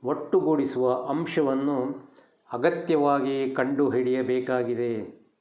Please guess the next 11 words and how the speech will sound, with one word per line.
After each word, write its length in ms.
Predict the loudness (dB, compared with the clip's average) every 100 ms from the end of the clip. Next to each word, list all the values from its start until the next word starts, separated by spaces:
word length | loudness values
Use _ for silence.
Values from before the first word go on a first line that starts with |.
| _ _ _ _ _ _ -4
ಒಂದು 420 | -2 0 0 0
ಸಮಾಜದಲ್ಲಿರುವ 1160 | -2 -2 2 2 2 0 0 0 0 2 2 0
ಕುಟುಂಬಗಳು 1000 | -2 -2 0 0 0 0 0 -4 -10 _ -20 _ _
ಮೇಲ್ಮೈ 560 | -2 0 0 2 2 2
ನೋಟಕ್ಕೆ 920 | 0 0 -2 -4 -4 -2 -2 -4 -10 -20 _ _ _ _
ಪರಸ್ಪರ 440 | -2 -2 -2 -2 0 2 0 0 -2
ಸಹೋದರರಂತೆ 1200 | -4 0 0 2 2 2 2 0 -2 -2 -2 -4 -8 -16 -20 -10
ಅಥವಾ 460 | -6 -2 0 0 0
ಸಹೋದರಿಯರಂತೆ 1300 | -2 -2 2 4 4 2 2 0 0 -2 -2 0 -2
ತೋರುವುದರ 880 | -4 -14 -4 0 2 2 2 2 0
ಬದಲು 680 | 0 -2 -2 -2 -4 -8